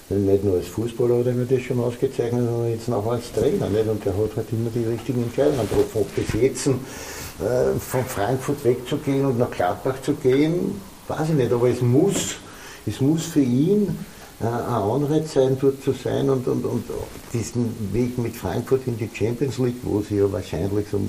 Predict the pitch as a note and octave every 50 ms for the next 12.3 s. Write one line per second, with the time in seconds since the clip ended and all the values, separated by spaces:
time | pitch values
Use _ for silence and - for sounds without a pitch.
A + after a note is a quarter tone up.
0 | G2 G#2+ G#2 F#2+ F#2 G2 G2+ G2 F#2+ - A2 G#2 - G#2 G2+ G#2+ A#2+ C#3 B2+ G2+
1 | E2+ - G#2 G2+ G#2 F#2+ - A2 A2+ G#2 - - C#3+ C#3 C3+ C#3 - - - -
2 | - - - - - - - - G#2 A#2 B2 B2 C3+ C#3 C#3+ - - - - -
3 | - - - - - - - - A#2 - - A2+ A2+ B2+ B2 - C3 A#2+ B2 A#2
4 | A#2 A2+ - - - F2 - - - - - - - D#3 D#3 - C3+ C3+ C3+ B2
5 | G#2+ A#2 A#2+ G#2+ G#2+ A2+ G#2+ G2+ G#2 G#2+ B2 C#3+ E3 D#3+ D#3 - G2+ G2+ G2 A2+
6 | D3 D#3 C3 C3+ C3 A#2+ B2 A#2 G#2 G#2+ A2+ B2+ C#3 C#3 C#3 C#3 - C3+ C3+ C3+
7 | C#3+ C3+ C3+ C3 C3 - C3 A#2+ A2 G#2+ A2+ - B2+ - - F#2 F2 G#2 A#2+ C#3+
8 | F3+ - - - - - - - - - - - - - - G2+ A#2+ B2 B2+ C3
9 | C3 A2+ G2+ G2 - - - C3 B2+ B2 - - C#3+ - D3 C3+ B2+ C3 C3+ B2+
10 | A#2 - A#2+ G#2+ G#2 A#2+ B2+ A#2+ B2 B2+ A#2+ - - - - - - A2 G#2+ A2
11 | A#2 A#2+ B2 G#2 G2+ A#2+ B2 B2 B2+ - - A2 G#2+ G#2+ G#2 - - A#2+ A2+ G#2
12 | - A#2+ - - - B2+